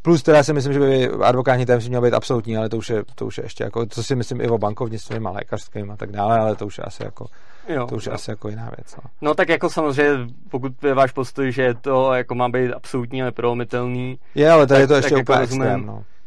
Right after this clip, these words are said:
Speaker 2: Dobře, jako akceptuju, akceptuju prostě, že dle vašeho je
Speaker 1: Dobrá.
Speaker 2: ta jako míra, míra, míra, eh, jako, že, že
Speaker 1: Zeptal bych se ještě
Speaker 2: přehnaný.
Speaker 1: jinak,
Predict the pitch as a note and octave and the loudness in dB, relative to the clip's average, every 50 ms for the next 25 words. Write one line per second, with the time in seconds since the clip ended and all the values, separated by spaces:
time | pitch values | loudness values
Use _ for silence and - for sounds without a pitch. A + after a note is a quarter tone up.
0 | - - - - - - - - - C#3+ D3+ C#3 C3 B2+ A#2 A2 G#2 B2+ B2 B2+ | -12 -12 -12 -12 -12 -12 -12 -4 0 0 2 4 4 2 2 2 2 0 -2 -2
1 | - - - D3 B2+ - - D3 C3+ C3+ C3+ C3+ - A#2+ - - - C#3 B2+ - | -4 -4 -4 -6 -4 -4 -2 0 0 0 0 0 -2 -4 -6 -6 -6 -6 -6 -6
2 | - C#3 C3 C3 C3 B2+ B2+ C3+ C3+ B2 B2+ C3+ B2 A2+ - - - A#2 A2+ A#2 | -6 -4 -2 0 0 0 -2 -2 -4 -4 -6 -6 -8 -8 -8 -8 -6 -4 -4 -4
3 | A2+ A#2 A#2 A#2 A#2 G#2+ A2 - - - G#2+ A2 A#2 A#2+ A#2+ A#2 G#2+ G#2 - A#2+ | -2 0 0 0 0 0 -4 -12 -14 -14 -14 -8 -4 -2 0 0 0 -2 -2 -2
4 | A2+ A#2 A#2 - - A#2 A2+ - B2+ B2 A#2+ A#2 A2+ A2+ A2+ A#2 A#2 A#2 A2 G#2 | 0 0 0 0 0 -2 -2 -2 -4 -6 -4 -4 -2 0 2 2 2 2 0 -4
5 | A#2 A2 A2 A2 A2 A2 G#2+ G#2+ A2 A2+ A2+ A2+ G#2+ G#2 G#2+ G#2 G#2 G2+ G#2 G#2+ | -6 -6 -4 -2 -2 0 -2 -2 -4 -6 -8 -10 -8 -8 -6 -6 -6 -6 -8 -10
6 | A#2 B2 - C3+ A#2+ A#2+ - E2+ - - - - - C3 - - - - - - | -12 -12 -14 -14 -12 -12 -12 -12 -12 -12 -14 -14 -14 -14 -14 -14 -14 -14 -14 -14
7 | - - - - - - A#2 A#2 A#2 A2 - A#2 A2+ A2 - - A2 A2+ A2+ A2+ | -14 -14 -12 -12 -12 -10 -10 -10 -10 -10 -10 -12 -12 -12 -12 -14 -12 -12 -6 -2
8 | A#2 C#3+ B2+ D3+ F#3 F3+ F3 - - F#3 D#3 - - - D#3+ D3+ C#3+ C#3+ D3+ - | -2 0 2 4 4 4 4 2 -2 -2 -4 -2 -2 0 0 2 2 0 -2 -4
9 | - - | -6 -10